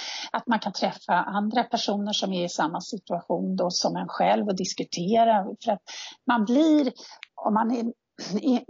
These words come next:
lever med en reumatisk sjukdom, så, så blir man ju lite, kanske, man kan känna sig lite utanför på något sätt. Men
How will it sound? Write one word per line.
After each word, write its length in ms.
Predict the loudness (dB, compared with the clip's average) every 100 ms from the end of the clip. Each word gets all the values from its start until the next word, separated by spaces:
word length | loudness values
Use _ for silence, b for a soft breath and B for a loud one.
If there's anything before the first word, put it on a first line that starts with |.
| -10 -8 -4
lever 400 | 0 2 2 2
med 380 | 0 -2 -2 -6
en 180 | -6 -8
reumatisk 720 | -6 -6 -6 -8 -6 -4 -2
sjukdom, 580 | -2 -2 0 0 -2 -4 -4
så, 160 | -2 -2
så 220 | 0 0
blir 240 | 4 4 4
man 160 | 2
ju 60 | 2
lite, 300 | 2 0 -4
kanske, 300 | 0 0 0
man 160 | -2 -2
kan 120 | 0
känna 220 | 0 -2
sig 180 | 0 -2
lite 200 | 2 2
utanför 560 | 2 0 -6 -2 -2
på 140 | 0 -4
något 200 | -6 -8
sätt. 200 | -10 -8
Men 200 | -6 -6